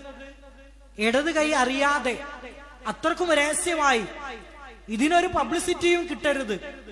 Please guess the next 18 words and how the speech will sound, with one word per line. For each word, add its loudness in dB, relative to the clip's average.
ഇതിലൂടെ, 0
ഈ 0
ഒരു 2
മനുഷ്യനെ -2
സഹായിക്കുന്നതിലൂടെ 0
റബ്ബിന്റെ 4
പ്രതിഫലമാണ് 2
എനിക്ക് -2
ലഭിക്കേണ്ടത് 0
എന്നതാണ് 2
നമ്മുടെ -2
നിയ്യത്ത് -4
എങ്കിൽ -8
ആ -2
സ്വതക്കകൾക്ക് -4
തീർച്ചയായും -4
അള്ളാഹുവിന്റെ -4
അടുക്കൽ -6